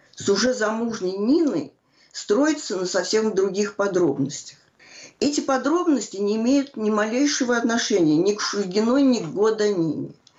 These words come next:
Зато они имеют прямое отношение к Берберовой.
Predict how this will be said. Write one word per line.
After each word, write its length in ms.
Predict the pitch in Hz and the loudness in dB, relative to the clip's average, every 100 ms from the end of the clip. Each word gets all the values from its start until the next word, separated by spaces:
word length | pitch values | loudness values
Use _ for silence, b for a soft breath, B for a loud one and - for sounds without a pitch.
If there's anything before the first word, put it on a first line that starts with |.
| B B B | B B B
Зато 560 | - 294 302 294 440 - | 0 0 2 0 -2 -4
они 320 | - 196 214 220 | -4 0 2 2
имеют 280 | 233 233 | 2 0
прямое 460 | - 208 220 262 247 | 0 0 2 2 0
отношение 540 | - 196 196 208 208 | -2 -6 -2 0 0
к 40 | 202 | 0
Берберовой. 640 | 190 165 160 - - - | -2 0 0 0 -6 -12